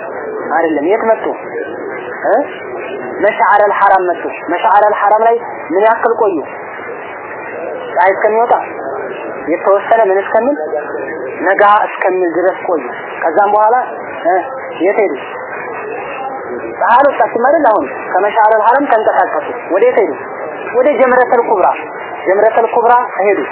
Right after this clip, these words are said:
ጀምረተል ኩብራ እየሄዱ እያለ መንገድ ላይ ምን አገኙ? ወንዙን አገኙ። ዋደ ሙሐሲር። ዋደ ሙሐሲርን ፈጠን ብለው ተሻገሩ አለ አይደል? ተሻገሩ። እሺ፣ የት መጡ? ጀምረተል ኩብራ መጡ። ጀምረተል አ-፣ አ-፣ ኩብራ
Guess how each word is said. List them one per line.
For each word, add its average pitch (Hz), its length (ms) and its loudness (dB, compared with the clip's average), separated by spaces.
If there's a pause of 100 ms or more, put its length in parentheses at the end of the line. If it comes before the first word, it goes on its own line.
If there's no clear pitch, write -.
ጀምረተል 220 460 2
ኩብራ 247 240 4
እየሄዱ 226 360 2
እያለ 240 320 4
መንገድ 214 260 2
ላይ 233 120 4
ምን 233 140 2
አገኙ? 170 280 2 (1040)
ወንዙን 220 360 2
አገኙ። 220 320 4
ዋደ 202 240 6
ሙሐሲር። 185 500 0 (520)
ዋደ 180 220 4
ሙሐሲርን 240 540 0
ፈጠን 226 320 0
ብለው 208 220 2
ተሻገሩ 202 460 2
አለ 156 200 2
አይደል? 262 200 0 (1080)
ተሻገሩ። 180 460 2 (840)
እሺ፣ 160 180 -4 (200)
የት 208 200 0
መጡ? 240 200 2 (1120)
ጀምረተል 196 500 0
ኩብራ 180 300 2
መጡ። 165 200 0 (120)
ጀምረተል 190 420 2
አ-፣ 190 260 4
አ-፣ 160 200 0
ኩብራ 196 280 2